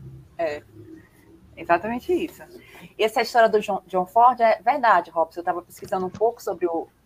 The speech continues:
o filme, sobre o Kurosawa e tal. E, assim, é, eu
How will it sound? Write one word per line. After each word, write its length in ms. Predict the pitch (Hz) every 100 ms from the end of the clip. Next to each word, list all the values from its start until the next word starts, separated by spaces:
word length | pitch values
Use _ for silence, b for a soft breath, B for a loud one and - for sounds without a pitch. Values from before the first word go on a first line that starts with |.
| _ _
o 60 | -
filme, 400 | - 285 294 226
sobre 240 | 202 185
o 40 |
Kurosawa 580 | 196 185 185 - 247 233
e 40 | 185
tal. 320 | 214 233 - b b b b b b
E, 180 | 254 311
assim, 520 | 311 285 285 240 220 -
é, 480 | 190 196 190 190 - _ _ _ _ _ _ 113 - _
eu 320 | 202 208 202